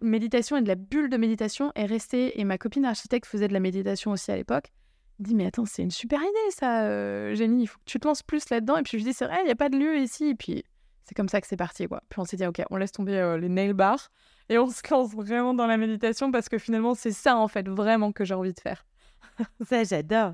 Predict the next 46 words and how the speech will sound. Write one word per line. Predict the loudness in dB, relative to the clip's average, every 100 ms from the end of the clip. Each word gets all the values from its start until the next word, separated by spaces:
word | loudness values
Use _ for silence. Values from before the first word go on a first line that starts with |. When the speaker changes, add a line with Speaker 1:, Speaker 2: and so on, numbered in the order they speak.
| 0
Speaker 2:
Parce | -2
que | -2
tu | -6 -2 0
vois, | 0 0 2
en | 2
fait, | 2 0 0 -2 -16 -20 -20 -20 -18
je | -6 0
vais, | 2 2 2 0
je | -2
vais | -4
créer | -2 0 2
un | 2
lieu, | 2 2 4 4 2 0 -6
je | -2
vais | -2
créer | 2 4
un | 4 4
nail | 2 2
bar, | 2 2 4 4 2 -2 -8 -4
mais | 0 2
je |
vais | 2
mettre | 2 4
de |
la | 2
méditation. | 2 -2 0 0 0 0
Non, | 4 4 4 2 0
en | -2
fait, | -2 0
non, | 0 0
ça | 0
marche | -2 -2
pas | 2 2
vraiment. | 2 2 4 4 4 2 -2
C'est | -4 -4
quoi | 0
le | -2
concept ? | 0 -4 -2 -2 -2 0
Speaker 1:
En | 0
Speaker 2:
Qu'est-ce | 0
Speaker 1:
fait, |
Speaker 2:
que | 0 0
je |
veux | 0
Speaker 1:
ouais. | 0
Speaker 2:
faire ? | 0 0 0